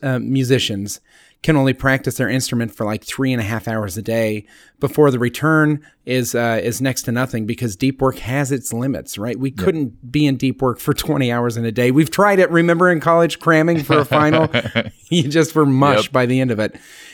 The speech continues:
Speaker 1: And so my, my question, Matt, is for those of us who lead ministry in the evening, which I think is the majority of ministry leaders have at least some ministry that we lead in the evening,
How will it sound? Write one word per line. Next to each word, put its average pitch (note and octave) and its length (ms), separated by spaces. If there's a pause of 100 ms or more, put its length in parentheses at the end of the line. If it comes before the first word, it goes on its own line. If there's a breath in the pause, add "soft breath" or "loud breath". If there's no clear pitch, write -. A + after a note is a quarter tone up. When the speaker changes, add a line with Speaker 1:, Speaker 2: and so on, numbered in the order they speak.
(120 loud breath)
Speaker 1:
And E3+ 120
so F3+ 180
my, F3 260
my G#3+ 180
question, D3 420
Matt, B2+ 280
is C3+ 280
for D3+ 240
those F3+ 240
of E3+ 100
us D#3+ 180
who D3+ 100
lead C#3 220
ministry C#3 460
in B2 120
the A#2 220
evening, G#2+ 440 (380 soft breath)
which D#3+ 180
I C#3 140
think G3 200
is G#3 120
the E3+ 60
majority D3 420
of B2 60
ministry C3+ 360
leaders A2+ 280
have A#2+ 180
at - 80
least B2 200
some D#3+ 220
ministry C3 400
that A2 140
we A2+ 80
lead A2 320 (300 soft breath)
in C3 120
the - 180
evening, A2+ 520